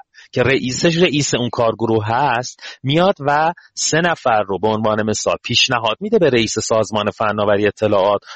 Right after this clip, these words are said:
به عنوان نو-، مثلاً، اه، نمایندهٔ دانشگاه‌ها. مثلاً نه-، رئیس سازمان فناوری اطلاعات یکی از این سه نفر رو انتخاب می‌کنه. یعنی نقطهٔ شروع هم گذاشتیم برای کی؟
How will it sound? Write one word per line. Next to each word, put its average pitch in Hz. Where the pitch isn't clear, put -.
به 117
عنوان 117
نو-، 147
مثلاً، 123
اه، 104
نمایندهٔ 113
دانشگاه‌ها. 104
مثلاً 139
نه-، 120
رئیس 131
سازمان 156
فناوری 156
اطلاعات 143
یکی 131
از 165
این 135
سه -
نفر 127
رو 117
انتخاب 107
می‌کنه. 90
یعنی 131
نقطهٔ 156
شروع 151
هم 131
گذاشتیم 147
برای 160
کی؟ 139